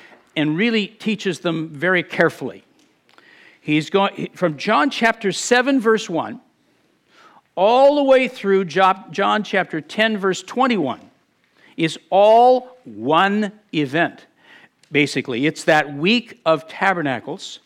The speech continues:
in Jerusalem, probably October. The October before he's crucified. All of those chapters of that. By the way, when we get to chapter thirteen through seventeen, that's all the upper room,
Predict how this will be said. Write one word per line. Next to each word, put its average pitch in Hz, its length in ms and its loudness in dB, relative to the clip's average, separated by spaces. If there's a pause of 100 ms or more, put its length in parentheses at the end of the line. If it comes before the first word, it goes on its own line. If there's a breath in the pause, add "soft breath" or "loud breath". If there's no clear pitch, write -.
(380 soft breath)
in 175 200 2
Jerusalem, 175 640 -2
probably 165 480 -2
October. 139 500 -6 (800 soft breath)
The 156 160 2
October 226 520 4
before 196 500 0
he's 180 200 -2
crucified. - 640 -14 (920 soft breath)
All 247 320 6
of 247 80 0
those 220 220 2
chapters 165 480 -2
of 156 100 -8
that. - 420 -4 (100)
By 190 120 4
the 202 60 4
way, 208 120 4
when 185 160 2
we 175 100 0
get 190 180 2
to 175 60 -12
chapter 175 320 0
thirteen 208 520 -2
through 196 160 -8
seventeen, 214 720 -4
that's 175 200 -2
all 190 220 -2
the 190 140 -4
upper 180 200 -6
room, 180 340 -8